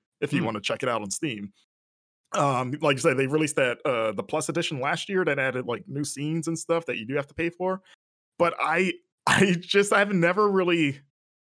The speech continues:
Speaker 1: played, you know, I've played, like, some visually novelty games and whatever, but that one just had me hooked,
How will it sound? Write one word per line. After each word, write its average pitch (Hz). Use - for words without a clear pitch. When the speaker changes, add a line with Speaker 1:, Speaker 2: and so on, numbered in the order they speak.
Speaker 1:
played, 147
you 247
know, 247
I've 214
played, 214
like, 156
some 151
visually 131
novelty 120
games 120
and 131
whatever, 143
but 135
that 175
one 196
just 147
had 143
me 120
hooked, 113